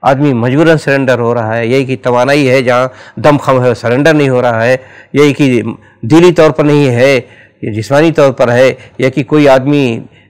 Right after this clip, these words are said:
दिली तौर पर भी है या जिस्मानी तौर पर भी है, अंदर भी है, बाहर भी है, तो मुख्तलिफ शक्लें हो सकती हैं। इसका हिसाब लगाना, इसको जोड़ना, इसको समझना और इसके लिए बचने की तदबीर करना,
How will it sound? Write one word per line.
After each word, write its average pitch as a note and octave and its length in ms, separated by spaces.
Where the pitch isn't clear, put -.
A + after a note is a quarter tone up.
दिली C#3 240
तौर D3+ 200
पर C3 180
भी B2+ 140
है C3+ 60
या B2+ 160
जिस्मानी C3+ 460
तौर C3+ 200
पर A2+ 180
भी A#2+ 180
है, B2 140
अंदर C3 320
भी B2 160
है, B2+ 140
बाहर B2 320
भी B2 180
है, B2+ 140
तो C3 60
मुख्तलिफ C#3+ 340
शक्लें C3+ 300
हो A2 140
सकती G#2 320
हैं। G#2 400
इसका F3 440
हिसाब D#3+ 400
लगाना, E3 500
इसको C3+ 220
जोड़ना, D3 540
इसको D3 260
समझना C#3+ 600
और C#3+ 220
इसके C#3+ 260
लिए C#3+ 120
बचने C3+ 380
की C#3 80
तदबीर C#3 420
करना, E3 360